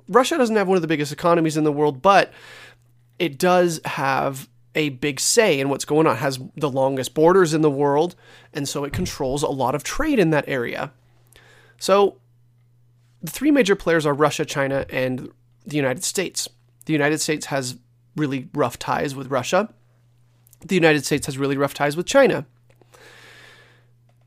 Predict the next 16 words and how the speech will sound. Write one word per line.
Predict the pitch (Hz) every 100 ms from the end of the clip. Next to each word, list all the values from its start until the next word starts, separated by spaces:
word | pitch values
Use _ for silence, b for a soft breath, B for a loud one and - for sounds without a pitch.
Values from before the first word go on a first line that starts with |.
| _ _ _
If | 165 -
China | - 180 226 262
was | 214 -
to | 180
invade | 165 151 147
Taiwan | - 156 131 127 143
and | 165 139
to | 143 -
ally, | - 165 185 139
to | 131 160
create | - 160 143
a |
military | 143 185 190 185 165
alliance | 151 147 147 151
with | 135
Russia, | 151 196 - 143 147